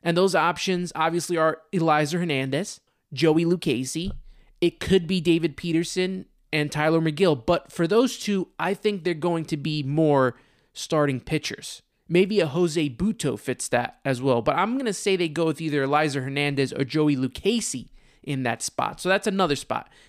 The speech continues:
Now you have two spots available in the bullpen. And here are some of your fringe bullpen pieces.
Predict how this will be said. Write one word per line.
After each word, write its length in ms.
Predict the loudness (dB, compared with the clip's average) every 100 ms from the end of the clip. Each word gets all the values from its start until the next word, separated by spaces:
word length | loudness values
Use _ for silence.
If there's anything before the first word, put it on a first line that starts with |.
| _ -6
Now 160 | -2
you 160 | 0 2
have 300 | 0 -2 -6 _ 0
two 400 | 4 4 4 0 -8 _ _
spots 680 | -10 -6 -2 -2 -2 -8 -14 _ -8
available 580 | -2 -2 -2 -6 -16 _ -4
in 160 | -2 -2
the 80 |
bullpen. 440 | -2 -4 -6 -14 -16 _ _ _ -6
And 140 | -2
here 180 | 2 2
are 60 |
some 200 | 2 0
of 40 | 0
your 120 | -2
fringe 800 | -6 -2 2 2 0 -2 -6 -12 _ _ 0
bullpen 400 | 2 2 0 -6
pieces. 460 | -8 -10 -14 -18